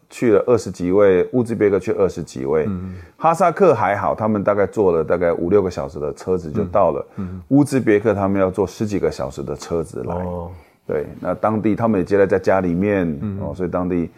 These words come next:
Speaker 1: 圣徒们这个调得很喜乐。
Speaker 2: 本地这样有几十位？
Speaker 1: 呃，本地在吉尔吉斯的人大概有一百位左右。
Speaker 2: 哦，OK。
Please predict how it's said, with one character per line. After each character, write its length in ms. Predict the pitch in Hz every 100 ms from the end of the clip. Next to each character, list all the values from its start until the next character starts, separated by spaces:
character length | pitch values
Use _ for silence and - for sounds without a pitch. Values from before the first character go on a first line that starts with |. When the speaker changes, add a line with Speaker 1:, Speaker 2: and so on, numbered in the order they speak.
| - _
Speaker 1:
圣 240 | - 95
徒 100 | 85
们 280 | 80 82 78
这 100 | 87
个 140 | 82 73
调 240 | - 78
得 120 | 80 78
很 260 | 73 85
喜 280 | 78 - 69
乐。 300 | 85 107 80 -
Speaker 2:
本 240 | 123 113 113
地 200 | 143 117
这 80 |
样 120 | 123 107
有 120 | 95
几 260 | 85 - 87
十 180 | -
位？ 160 | 92 87 - _ _ -
Speaker 1:
呃， 280 | 98 104 104 - _ _ _ _ _ _
本 320 | 117 104 101
地 220 | 143 117
在 220 | 143 127 117 -
吉 160 | - 165
尔 80 | 120
吉 220 | 104 107
斯 220 | 107 120
的 120 | 104
人 320 | 87 87 87 80
大 140 | 98
概 140 | 92
有 100 | 85
一 80 | 87
百 260 | 92 69 71
位 220 | 76 71
左 220 | 65 65
右。 60 | 80
Speaker 2:
哦， 360 | 95 98 92 92
OK。 240 | 85